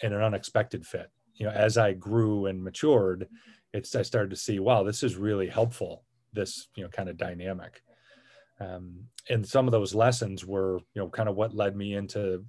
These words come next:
the, the work that we do now, um, which is really in the realm of sport-based social justice. And so starting at, uh, my Canisius undergrad was in English, and then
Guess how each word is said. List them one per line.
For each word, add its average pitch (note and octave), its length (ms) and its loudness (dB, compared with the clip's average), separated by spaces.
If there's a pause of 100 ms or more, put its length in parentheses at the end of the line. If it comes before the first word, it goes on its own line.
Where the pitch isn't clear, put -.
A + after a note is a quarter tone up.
the, F#2 320 -2
the F#2+ 120 -6
work G2 320 -4
that A2 120 -8
we F#2+ 100 -6
do F#2 220 -6
now, F2+ 420 -4 (840)
um, G2 240 -4
which A#2 240 2
is F#2+ 280 0 (560)
really C3 340 8
in A2+ 60 6
the G#2+ 80 4
realm G#2+ 360 4
of G2 160 2
sport-based G#2 600 0
social G2 300 -2
justice. - 640 -6 (1040)
And A2 100 -4
so A2 120 2
starting G#2 520 2
at, G#2 160 -2 (140)
uh, F#2+ 200 -2 (280)
my G2 120 -10
Canisius A2+ 640 -4 (100)
undergrad F#2 640 -2
was F#2 240 -6
in F#2 360 -8
English, G2+ 600 -6 (1040)
and G#2+ 240 -4
then G2+ 300 -2